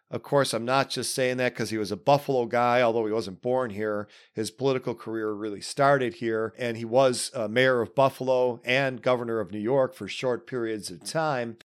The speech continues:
This is the guy who vetoed more bills than any other president in history at that time.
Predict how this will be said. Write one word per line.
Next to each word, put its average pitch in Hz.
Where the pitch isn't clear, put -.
This 165
is 170
the 180
guy 151
who 135
vetoed 147
more 151
bills 135
than 113
any 139
other 135
president 117
in 117
history 131
at 110
that 104
time. 104